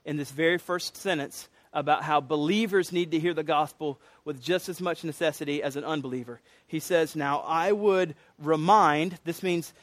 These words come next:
they've heard something and they're about to hear it again. "I want to make known to you, I want to declare to you something that you've already heard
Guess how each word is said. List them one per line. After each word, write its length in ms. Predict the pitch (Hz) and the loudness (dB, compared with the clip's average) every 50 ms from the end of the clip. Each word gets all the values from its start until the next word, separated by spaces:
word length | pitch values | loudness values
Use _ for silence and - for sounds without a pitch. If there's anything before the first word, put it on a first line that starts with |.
| _ - | _ -2
they've 160 | - 151 143 | -2 -2 0
heard 240 | - - 202 233 208 | 2 4 4 4 4
something 420 | - - 233 233 - 254 247 247 233 | 2 0 0 0 2 0 0 0 0
and 180 | - 170 165 | -2 0 2
they're 120 | 160 160 156 | 4 4 6
about 240 | 156 175 185 170 | 6 4 2 2
to 80 | - 175 | 0 -2
hear 160 | 151 185 185 | 2 2 2
it 60 | 180 170 | 2 0
again. 440 | 156 143 185 220 196 143 123 123 123 _ - - - | -2 -2 0 0 0 0 -2 -6 -12 _ -20 -20 -10
"I 140 | - 143 151 | -4 -2 0
want 220 | 151 156 180 156 - | 0 0 0 -2 -2
to 100 | - 151 | -4 -2
make 260 | 147 175 196 214 - | 4 4 4 4 4
known 280 | 202 196 208 233 240 | 2 2 2 2 2
to 120 | 233 - 240 | -2 -2 -2
you, 140 | 233 240 233 | 2 4 4
I 60 | 196 | 4
want 200 | 175 180 156 - | 4 0 -2 -4
to 100 | - 156 | -4 -4
declare 420 | 143 143 - - 214 214 214 220 | -4 -4 -2 0 2 2 2 2
to 140 | 214 - 220 | 0 -2 -6
you 200 | 214 208 208 202 - - - _ | -4 -2 -4 -4 -6 -10 -20 _
something 480 | - - - - 233 226 - 262 240 226 | -14 -6 0 0 0 0 0 -2 0 4
that 140 | 220 202 175 | 4 4 4
you've 200 | 190 208 196 - - | 2 -4 -4 -2 2
already 560 | - 220 220 233 254 247 247 247 240 233 254 220 | 4 6 6 8 6 6 6 4 4 4 2 2
heard 460 | 151 233 240 247 247 247 254 247 | 4 4 6 6 8 6 6 4